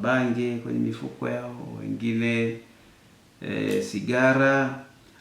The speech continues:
Alafu wakienda kule, wanaowatuma kufanya zile shughuli za kuwashia ni watoto wadogo ambao ni wanafunzi. Kwa kubwa sana tukaona, mm, mimi nadhani hapa tunaharibu wanafunzi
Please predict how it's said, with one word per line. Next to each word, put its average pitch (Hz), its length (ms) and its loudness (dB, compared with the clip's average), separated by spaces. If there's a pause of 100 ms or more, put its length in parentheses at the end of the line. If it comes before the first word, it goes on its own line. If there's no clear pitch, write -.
Alafu 160 280 2
wakienda 165 360 4
kule, 196 220 2
wanaowatuma 165 560 4
kufanya 175 260 2
zile 165 200 2
shughuli 151 320 2
za 151 120 2
kuwashia 147 600 0 (340)
ni 98 60 -6
watoto 131 340 -2
wadogo 110 460 -4
ambao 101 200 -2
ni 104 60 -2
wanafunzi. 92 560 -8 (580)
Kwa 160 220 4
kubwa 180 440 4
sana 190 200 4
tukaona, 165 260 6
mm, 247 240 4 (100)
mimi 165 140 2
nadhani 180 360 2
hapa 151 320 -2 (920)
tunaharibu 131 600 6
wanafunzi 120 560 2